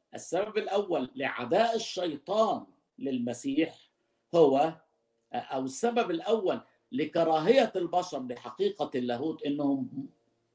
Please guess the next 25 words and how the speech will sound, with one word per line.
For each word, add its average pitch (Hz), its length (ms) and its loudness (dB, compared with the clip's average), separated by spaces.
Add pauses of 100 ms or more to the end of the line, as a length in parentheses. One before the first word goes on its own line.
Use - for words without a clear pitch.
(100)
ماشيين 147 360 4
ورا 127 160 2
الشيطان 101 540 -10 (140)
اللي 131 260 8
بيكره 175 760 6 (360)
المسيح، 135 420 4
اللي 143 200 4
فيه 233 220 4
عداوة 190 540 4
من 139 180 -2
أول 226 440 0
تكوين 156 640 -4
تلاتة 113 400 -4
خمستاشر. 185 680 -4 (960)
وأيضًا 214 560 4
لما 156 240 0
نروح 185 320 -2
لمثل 139 760 -2
زوان 143 500 0
الحقل، - 500 -8 (1000)
المسيح 131 640 2
زرع 139 440 6
زرع 117 380 0
جيد، 196 460 0 (340)
جه 190 400 2